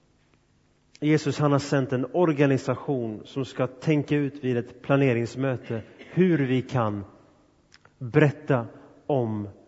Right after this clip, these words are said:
exempelvis Jesus eller den kristna tron. Och den aspekten finns, men den är väldigt liten. Och den organisationen består i så fall av människor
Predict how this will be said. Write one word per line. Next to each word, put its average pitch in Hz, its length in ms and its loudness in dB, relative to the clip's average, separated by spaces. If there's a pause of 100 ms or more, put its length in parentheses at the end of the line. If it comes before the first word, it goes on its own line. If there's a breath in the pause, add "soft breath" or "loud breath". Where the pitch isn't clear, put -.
(260 soft breath)
exempelvis 127 520 -2
Jesus 135 440 0
eller 123 220 -6
den 117 120 -4
kristna 120 520 -6
tron. 110 360 -14 (880 soft breath)
Och - 320 -6
den 185 140 6
aspekten 180 500 4
finns, 180 340 0
men 147 80 0
den 196 140 2
är 226 60 0
väldigt 190 220 2
liten. 160 640 -4 (460 soft breath)
Och 170 100 0
den 170 160 6
organisationen 185 800 4
består 190 360 2
i 165 40 0
så 147 180 -2
fall 120 300 -2
av 113 300 0
människor 156 540 -4